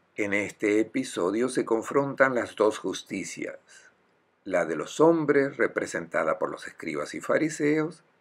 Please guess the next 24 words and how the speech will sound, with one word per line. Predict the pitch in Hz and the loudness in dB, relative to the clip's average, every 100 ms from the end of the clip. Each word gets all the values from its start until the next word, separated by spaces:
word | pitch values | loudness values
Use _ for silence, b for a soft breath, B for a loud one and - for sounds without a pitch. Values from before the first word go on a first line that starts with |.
| _ _ - | _ _ -4
y | 254 226 | 0 2
la | 113 | 2
de | 92 76 | 2 -2
Dios. | 73 78 - - - _ _ _ _ b b b b b _ _ _ - | -6 -6 -6 -8 -20 _ _ _ _ b b b b b _ _ _ 4
Para | 170 185 | 6 6
los | 196 - | 4 4
fariseos, | 104 82 - 69 71 78 85 | 4 4 -2 -2 0 0 -2
hacer | 85 - 92 | -4 0 -2
justicia | - 135 - 113 107 147 | -2 -6 -2 -2 0 0
significa | 143 117 92 - 110 - 113 113 | 0 -2 -4 -2 -2 2 2 2
condenar, | - 98 90 85 80 82 104 123 123 120 123 - _ | 0 -2 0 -2 -2 -2 0 2 2 0 -2 -4 _
castigar, | - - - - - 95 104 110 110 | -2 0 -2 -12 -2 4 4 6 6
hacer | 104 - - 85 - | 6 4 0 0 0
pagar, | 80 78 104 123 123 117 | -2 2 6 6 8 6
hacer | - - - 101 95 | 4 2 4 4 4
doler | 82 85 120 127 - - _ | 2 4 4 4 2 -4 _
para | - 87 85 | 2 4 4
reparar | 90 90 95 98 110 | 2 0 2 4 4
el | 104 90 | 2 0
mal | 87 87 92 85 b b - | 2 2 2 -2 b b -6
que | - | -4
ha | |
sido | - 76 71 90 | -2 -4 2 4
hecho. | 135 135 - | 4 4 -6